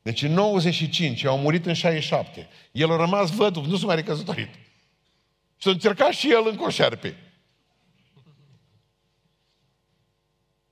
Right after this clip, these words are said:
Dacă ești tu, poruncește să vin la tine pe apă.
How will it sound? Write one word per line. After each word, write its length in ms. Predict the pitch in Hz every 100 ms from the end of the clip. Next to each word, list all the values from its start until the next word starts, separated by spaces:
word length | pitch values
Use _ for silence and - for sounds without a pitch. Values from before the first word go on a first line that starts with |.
| _ _ _ -
Dacă 300 | 185 208 240
ești 220 | 240 -
tu, 100 | 233
poruncește 680 | 233 226 226 240 226 226
să 140 | 185 208
vin 140 | 220
la 120 | 214
tine 260 | 185 202 196
pe 80 | 185
apă. 520 | 160 147 101 - -